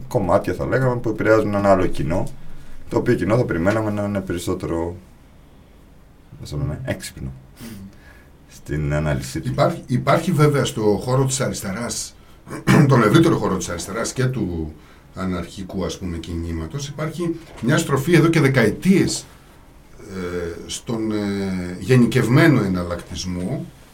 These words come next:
Speaker 2: και σ-, αυτό, ε, πιάνει και το κομμάτι της εναλλακτικής ιατρικής και βλέπουμε, ε, αρκετούς ανθρώπους, που κάποιοι τους λένε πρώην χίπηδες τώρα, αλλά γενικούς,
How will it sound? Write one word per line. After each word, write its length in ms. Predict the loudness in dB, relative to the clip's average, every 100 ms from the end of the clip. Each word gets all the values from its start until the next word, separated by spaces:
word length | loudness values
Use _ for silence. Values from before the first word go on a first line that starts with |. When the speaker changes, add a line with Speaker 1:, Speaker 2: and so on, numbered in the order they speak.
| -12
Speaker 2:
και 120 | -6
σ-, 380 | -6 -6 -8 -10 -12 -12
αυτό, 500 | -12 -4 -2 0 -4 -6
ε, 360 | -8 -8 -6 -8 -6
πιάνει 200 | -2 0
και 80 |
το 100 | -2
κομμάτι 340 | 0 0 2 -2
της 140 | -2
εναλλακτικής 600 | 0 0 0 -4 -4 -2
ιατρικής 460 | 0 -2 0 0 0
και 100 | 2
βλέπουμε, 440 | 2 2 2 2 -2 -12 -20 -20 -14
ε, 60 | -8 -6 -2
αρκετούς 600 | 0 0 -2 -2 0 2
ανθρώπους, 680 | 0 -2 0 0 0 -6 -8
που 140 | -4
κάποιοι 280 | 2 2 2
τους 180 | -4 -2
λένε 200 | 2 2
πρώην 260 | 2 0 2
χίπηδες 440 | 0 -2 -6 -6
τώρα, 180 | -4 -4
αλλά 180 | -4 -2
γενικούς, 580 | 2 4 4 4 0